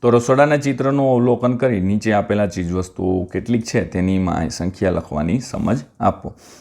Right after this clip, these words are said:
તો કે ભાઈ થાળી છે તો પાંચ થાળી છે, તો અહીંયા થાળી આપી હોય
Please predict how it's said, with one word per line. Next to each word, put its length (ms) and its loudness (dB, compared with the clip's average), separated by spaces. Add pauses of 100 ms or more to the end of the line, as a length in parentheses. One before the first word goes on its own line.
(140)
તો 80 0
કે 80 4
ભાઈ 140 6
થાળી 420 4
છે 180 0
તો 140 -2
પાંચ 280 0 (140)
થાળી 240 -2
છે, 220 -12 (1300)
તો 60 -2
અહીંયા 180 2
થાળી 460 4
આપી 160 -2
હોય 160 -4